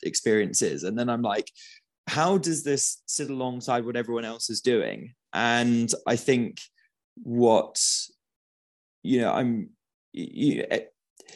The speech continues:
everyone does in life what is right,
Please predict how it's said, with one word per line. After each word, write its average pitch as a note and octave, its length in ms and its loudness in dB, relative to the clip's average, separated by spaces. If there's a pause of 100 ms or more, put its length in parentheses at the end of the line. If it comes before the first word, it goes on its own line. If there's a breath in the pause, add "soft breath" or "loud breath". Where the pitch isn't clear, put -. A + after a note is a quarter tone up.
(960 loud breath)
everyone F3+ 460 4
does D3 280 2
in C3+ 140 -2
life B2 240 -4
what - 140 -6 (260)
is A2+ 200 -2
right, B2 260 2